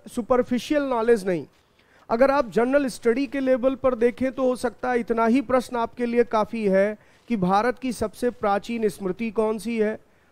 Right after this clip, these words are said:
वो किस काल में लिखी गई है, प्राचीन भारतीय हिंदू समाज पर लिखे गए कानूनी ग्रंथों को क्या कहा जाता है, बस हो गया। लेकिन अगर आप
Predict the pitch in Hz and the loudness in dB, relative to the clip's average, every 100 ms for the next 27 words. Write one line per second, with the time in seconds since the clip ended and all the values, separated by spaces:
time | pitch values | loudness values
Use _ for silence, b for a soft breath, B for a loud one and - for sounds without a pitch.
0 | b - 247 - 254 - 202 196 233 240 | b -4 -4 -2 -4 -2 -2 0 2 4
1 | 240 233 226 233 220 233 226 220 220 - | 2 2 -6 0 2 4 2 2 -2 -12
2 | b b b - 208 214 240 254 262 254 | b b b 2 4 4 -2 -4 -4 -4
3 | 180 208 - 233 247 247 208 220 247 226 | 2 2 0 -4 0 2 2 0 -4 -4
4 | 214 214 226 - 226 214 220 226 220 233 | -2 -2 -2 -2 -2 -2 2 2 2 0
5 | 220 202 208 226 233 190 190 196 226 226 | 0 0 2 -2 0 0 0 2 -2 0
6 | 240 233 220 220 202 214 208 208 226 214 | -2 0 -2 0 -2 2 0 0 0 0
7 | 220 262 262 175 - b b b b - | -2 -4 -4 -4 -8 b b b b -2
8 | 240 294 277 240 233 285 285 | 2 2 0 0 4 6 4